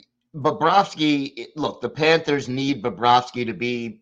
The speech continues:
bringing his A game if they're gonna win this series. So getting him back on track, critical for the Florida Panthers. And look, you know, I, I don't have, uh, uh, any particular ties to either of these two teams.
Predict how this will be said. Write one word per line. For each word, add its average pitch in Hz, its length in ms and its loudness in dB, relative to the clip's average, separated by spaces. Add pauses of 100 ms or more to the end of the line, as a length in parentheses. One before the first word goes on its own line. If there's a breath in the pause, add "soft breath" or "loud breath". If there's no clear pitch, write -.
bringing 135 360 -4
his 131 400 -4
A 127 240 -2
game 107 380 -2
if 104 100 -8
they're 120 180 0
gonna 113 200 -4
win 110 260 -4
this 104 260 -8
series. 110 460 -4
So 113 300 -4 (340 loud breath)
getting 147 300 2
him 151 180 0
back 131 300 8
on 123 180 2
track, 120 440 2 (120)
critical 151 560 2
for 127 80 -8
the 123 80 -4
Florida 120 400 0
Panthers. 107 720 -8 (460)
And 139 340 2
look, 170 240 4 (380)
you 170 80 -2
know, 151 360 4
I, 139 220 2
I 156 120 6
don't 175 180 2
have, 143 500 0 (600)
uh, 123 60 -12 (120)
uh, 123 240 -6 (240)
any 143 240 -4
particular 131 600 -2
ties 127 560 2
to 123 200 -12
either 139 240 -4
of 135 80 -2
these 131 220 -8
two 127 200 -10
teams. 135 560 -6